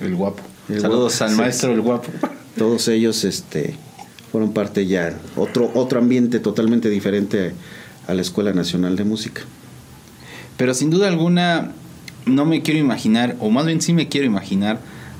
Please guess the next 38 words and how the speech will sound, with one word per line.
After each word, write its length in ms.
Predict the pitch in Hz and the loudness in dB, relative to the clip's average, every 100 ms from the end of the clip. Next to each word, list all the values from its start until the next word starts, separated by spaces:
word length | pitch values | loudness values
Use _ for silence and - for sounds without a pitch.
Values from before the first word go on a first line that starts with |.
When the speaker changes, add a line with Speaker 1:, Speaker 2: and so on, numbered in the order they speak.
| - | -2
Speaker 1:
la 140 | 107 | 0
emoción 720 | 110 107 104 - 120 123 113 98 - - - | 4 2 2 0 0 2 0 -4 -10 -10 -4
de 80 | 101 | -2
volver 260 | 101 101 110 110 | 0 0 0 2
a 40 | |
un 120 | 107 | 2
aula 240 | 107 110 104 | 2 2 2
de 100 | 95 | 0
música, 480 | 95 101 - 101 | -2 -4 -6 -4
de 80 | 95 | -2
Speaker 2:
Sí, 160 | 90 160 143 | 2 4 4
Speaker 1:
volver 160 | 117 | 2
Speaker 2:
sí, 120 | 151 | 0
por 140 | 147 120 | 0 -2
supuesto, 540 | 98 127 156 156 85 - | 0 0 0 -2 -4 -4
sí, 200 | - 123 | -2 0
volver 300 | 110 98 113 | 0 0 0
a 80 | 110 | 0
tener 380 | 107 104 110 107 - - | 0 0 0 -2 -6 -4
Speaker 1:
esta 260 | 104 - | -4 -2
Speaker 2:
ese, 140 | 113 120 | 0 0
Speaker 1:
parte. 220 | 104 110 | 0 0
Speaker 2:
es-, 200 | 101 92 | 0 -2
esa 220 | - 113 | -2 -2
parte. 380 | 127 127 135 - - - - - - - - | -2 0 -2 -2 -6 -16 -18 -18 -18 -6 0
Pero 240 | 127 123 | 2 2
aquí 140 | 123 160 | 2 2
lo 100 | 156 | 2
curioso 240 | 151 147 | 2 0
es 80 | 151 | 0
que 100 | 151 | 0
esa, 340 | 143 147 139 | 0 2 0
esa 260 | - 131 147 | 0 0 0
licenciatura 480 | 131 127 120 123 139 | 0 0 0 2 2
ya 100 | 131 | 2
la 80 | 127 | 2
hice 180 | 120 117 | 0 -2
casado. 380 | 110 139 131 | 0 0 0